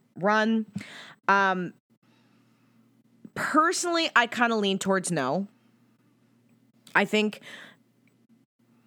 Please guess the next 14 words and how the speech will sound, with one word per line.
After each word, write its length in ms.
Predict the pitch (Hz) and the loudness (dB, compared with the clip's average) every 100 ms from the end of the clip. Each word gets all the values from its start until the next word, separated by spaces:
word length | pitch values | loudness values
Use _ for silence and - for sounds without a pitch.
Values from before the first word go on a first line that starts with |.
| _ | _
leaving 760 | 196 220 208 214 240 226 240 226 | 0 2 2 2 4 4 2 4
bodies, 720 | 190 196 196 208 208 202 170 - | 4 4 2 0 0 0 -4 -2
um, 680 | - 180 170 165 160 151 175 - _ _ _ _ _ _ _ _ _ _ _ | 2 4 4 0 -2 -6 -8 -14 _ _ _ _ _ _ _ _ _ _ _
in 140 | 202 208 | 0 2
abandoned 400 | 185 185 180 151 | 2 0 0 0
boxcars 680 | 160 151 - 190 180 185 156 _ | 0 0 -4 0 0 0 -6 _
doesn't 360 | - 170 180 214 | 0 0 0 -2
really 260 | 233 226 233 | 0 0 -2
fit 680 | - - - - 302 294 | -6 -18 -18 -8 -4 -2
with 120 | 339 330 | -2 0
what 160 | 349 | 0
he 120 | 359 | 0
did. 600 | 277 320 311 302 285 277 277 - - - - - | 0 0 2 2 2 -2 -6 -12 -16 -18 -4 2
Uh, 460 | 202 202 196 185 | 4 4 2 0